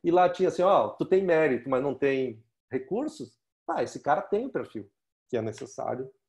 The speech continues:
né, de bolsistas de produtividade. A questão, então, do programa lá, que a gente tinha falado de planejamento estratégico, né, a gente vai olhar as,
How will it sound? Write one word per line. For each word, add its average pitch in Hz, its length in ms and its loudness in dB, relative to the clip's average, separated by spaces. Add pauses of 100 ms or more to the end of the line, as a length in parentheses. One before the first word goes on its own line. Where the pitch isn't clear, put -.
(140)
né, 117 300 -10
de 117 80 -10
bolsistas 117 520 -6
de 113 80 -12
produtividade. 113 600 -10 (1400)
A 220 100 2
questão, 247 360 4
então, 214 280 2
do 190 180 4
programa 175 500 2
lá, 147 200 4
que - 80 -4
a 135 80 2
gente 131 100 -4
tinha 143 120 -6
falado 139 220 2
de 117 60 -10
planejamento 139 580 -2
estratégico, 127 840 -4
né, 123 160 -4
a 120 60 -2
gente 131 200 -6
vai 135 160 4
olhar 127 240 2
as, 131 240 -2